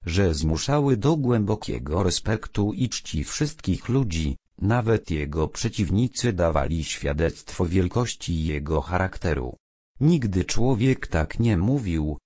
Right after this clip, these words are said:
jak ten, mówili posłani przez kapłanów, aby go aresztować, a nie mogli tego zrobić,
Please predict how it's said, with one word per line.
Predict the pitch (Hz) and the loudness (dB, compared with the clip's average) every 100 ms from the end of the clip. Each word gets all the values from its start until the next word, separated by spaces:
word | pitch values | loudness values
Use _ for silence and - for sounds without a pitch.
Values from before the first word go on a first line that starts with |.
| _ 87 | _ -2
jak | 85 85 - | 0 0 0
ten, | 120 98 78 - _ 101 | 2 2 2 -2 _ 2
mówili | 104 107 160 147 139 | 2 4 0 2 0
posłani | 143 127 - 87 82 82 78 | 2 0 2 2 2 0 -2
przez | - 92 - | -2 -2 -2
kapłanów, | - 90 - 127 131 80 65 - - - - | -2 -2 0 0 2 0 -4 -8 -12 -16 -12
aby | - 101 104 98 | -2 2 4 4
go | 92 90 | 4 4
aresztować, | 90 82 - 113 85 82 135 - - - _ | 2 0 0 0 0 0 0 -4 -12 -14 _
a | 90 87 | -2 0
nie | 80 85 | 2 2
mogli | 92 127 127 117 | 2 2 0 -2
tego | - 85 80 80 | 0 0 2 0
zrobić, | 78 135 123 80 73 - | 2 0 0 -2 -4 -8